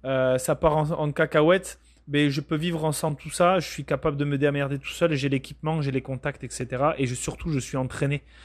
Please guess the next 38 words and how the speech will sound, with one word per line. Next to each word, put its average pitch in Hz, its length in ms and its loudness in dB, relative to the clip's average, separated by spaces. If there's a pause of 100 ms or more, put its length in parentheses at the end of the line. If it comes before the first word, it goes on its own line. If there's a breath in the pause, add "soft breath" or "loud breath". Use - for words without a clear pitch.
(240 loud breath)
Je 127 80 -10
suis - 180 -6
entraîné, 135 480 2
je 113 120 -4
sais 151 300 4
à 123 140 4
quoi 131 140 -2
m'attendre, 131 440 -4
j'ai 123 180 -2
les 123 200 0
outils 156 240 0
et 143 40 4
le 127 100 4
savoir 135 400 0
qui - 100 -12
vont 123 120 -6
me 123 120 -4
permettre 127 300 -2
d'aller 123 160 2
de 117 60 -2
l'avant 127 260 4
et 139 40 2
de 127 60 6
pas 120 160 -2
me 135 100 0
prendre 135 240 -2
une 131 140 0
balle, 151 340 4 (400 loud breath)
parce 120 160 -10
que 139 280 4
dehors, 139 360 6
ce - 100 -8
sera 131 200 -6
plein 151 140 -2
de 151 60 -4
zombies, 143 300 -2
en 117 60 -6
fait. - 260 -16